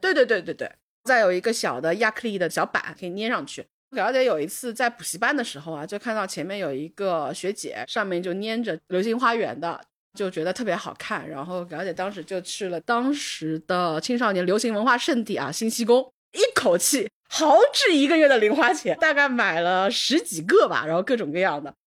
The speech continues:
基本上就是她挂在手机上面是一种什么样壮观的景象呢？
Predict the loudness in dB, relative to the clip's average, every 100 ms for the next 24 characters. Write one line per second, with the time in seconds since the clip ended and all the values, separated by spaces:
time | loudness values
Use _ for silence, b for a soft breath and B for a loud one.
0 | _ 0 4 4 4 2 2 0 0 0
1 | 0 2 2 2 2 0 0 0 2 2
2 | 0 -2 -2 -2 0 0 2 2 2 2
3 | 0 -2 -6 -4 -4 -2 -8